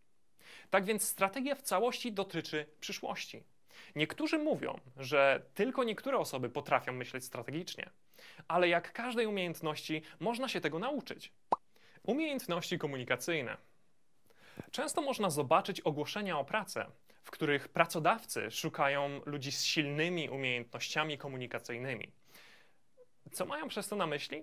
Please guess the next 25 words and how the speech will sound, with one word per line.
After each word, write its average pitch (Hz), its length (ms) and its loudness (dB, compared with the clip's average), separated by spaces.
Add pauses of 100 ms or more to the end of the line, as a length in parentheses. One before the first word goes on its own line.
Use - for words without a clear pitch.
(840)
Są 262 220 0
to 320 80 2
umiejętności 254 720 -2
życiowe, 156 520 -2 (140)
których - 480 -2
używamy 165 500 2
wchodząc 180 540 2
w - 60 -12
codzienne 160 420 -2
interakcje 135 480 -2
z 135 80 -6
ludźmi. - 380 -6 (760)
Obejmują 185 580 2
one 135 400 2 (540)
komunikację 147 640 4
werbalną, 120 640 2 (420)
nie 185 180 0
tylko 294 240 2
to, 185 140 -2
co 175 140 -6
mówimy, 156 480 -2
ale 127 240 0
jak 190 300 -6
to 139 100 -8
mówimy. 107 380 -10